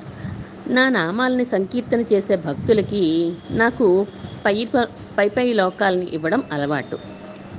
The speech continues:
ఆ భక్తులు మాకు నేను పై లోకాలు ఇస్తాను అంటే మాకు ఇది వద్దండి అని అనరు ఎప్పుడూ కూడాను. నేను కూడా ఇవ్వాల్సిందే,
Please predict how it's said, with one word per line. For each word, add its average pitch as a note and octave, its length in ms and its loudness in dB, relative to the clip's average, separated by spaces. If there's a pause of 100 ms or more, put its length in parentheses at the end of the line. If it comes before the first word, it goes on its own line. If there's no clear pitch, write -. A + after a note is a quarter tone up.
(800)
ఆ A#3 80 2
భక్తులు A3+ 760 4 (220)
మాకు A#3+ 680 2
నేను A3+ 180 2
పై G3+ 200 2
లోకాలు A#3+ 380 2
ఇస్తాను A3+ 440 2
అంటే B3+ 400 2
మాకు G#3+ 280 0
ఇది G3+ 100 2
వద్దండి A#3 600 2
అని A3+ 180 0
అనరు F#3 260 0
ఎప్పుడూ F#3 300 2
కూడాను. C3 380 -2 (920)
నేను B3+ 200 8
కూడా D#4+ 180 6
ఇవ్వాల్సిందే, A3+ 680 0